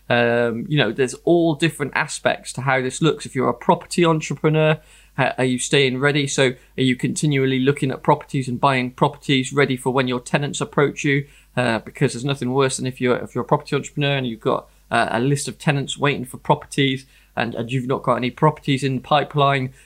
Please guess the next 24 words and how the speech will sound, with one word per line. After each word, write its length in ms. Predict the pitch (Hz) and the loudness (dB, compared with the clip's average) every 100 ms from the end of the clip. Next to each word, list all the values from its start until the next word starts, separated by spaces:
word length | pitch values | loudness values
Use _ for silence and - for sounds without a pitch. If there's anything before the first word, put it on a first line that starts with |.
| - | -4
So, 200 | - 131 | 2 4
you 180 | 127 | 4
know, 120 | 120 117 | -2 -2
those 200 | 120 - | -4 -2
tenants 420 | 156 139 123 - | 0 0 0 -2
will 140 | 123 | 0
only 180 | 127 123 | 0 0
wait 280 | 120 131 - | 0 0 0
so 140 | 131 | 0
long 280 | 120 127 127 | 4 4 2
before 280 | 120 - 120 | -4 -4 -2
they 80 | 117 | -2
go 200 | 123 123 | 2 4
elsewhere 420 | 123 - 131 131 | 4 2 0 0
and 160 | 117 | 0
look 180 | 127 110 | -2 -4
for 140 | - 120 | -2 -2
other 140 | - | -2
properties 500 | - 127 - - 107 | -4 -6 -6 -6 -6
to 100 | - | -4
go 120 | - | -2
and 140 | 113 113 | 0 0
move 180 | 113 131 | -2 0
into. 480 | 131 120 - - | 0 0 -4 -4